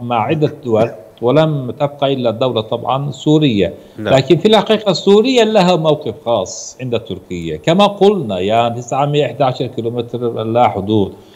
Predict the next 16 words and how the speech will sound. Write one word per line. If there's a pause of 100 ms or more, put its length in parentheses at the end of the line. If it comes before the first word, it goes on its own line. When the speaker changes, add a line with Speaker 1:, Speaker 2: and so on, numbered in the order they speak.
(200)
Speaker 1:
هناك
مشاكل
أمنية،
هناك
كيانات (120)
كردية،
هناك
حزب
البي
كي
كي (420)
أدى
إلى
خمسين
ألف
شهيد